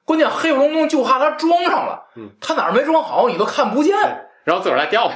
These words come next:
Speaker 2: 去。
Speaker 1: <laughs> 好嘛，我这，你知道我当时特别怕什么，你知道吗？
Speaker 2: 他掉下去。
Speaker 1: 那一面好，再，再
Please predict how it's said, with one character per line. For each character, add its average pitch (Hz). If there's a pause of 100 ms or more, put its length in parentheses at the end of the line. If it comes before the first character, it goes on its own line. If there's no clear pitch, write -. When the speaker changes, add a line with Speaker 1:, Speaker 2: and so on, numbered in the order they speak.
Speaker 2:
去。 208
Speaker 1:
<laughs> 311 (760)
好 302
嘛， - (160)
我 254
这， 302
你 214
知 254
道 311
我 185
当 202
时 294
特 -
别 233
怕 262
什 196
么， 277
你 -
知 127
道 131
吗？ 175
Speaker 2:
他 -
掉 170
下 107
去。 -
Speaker 1:
那 311
一 285
面 349
好， 190
再， 294
再 269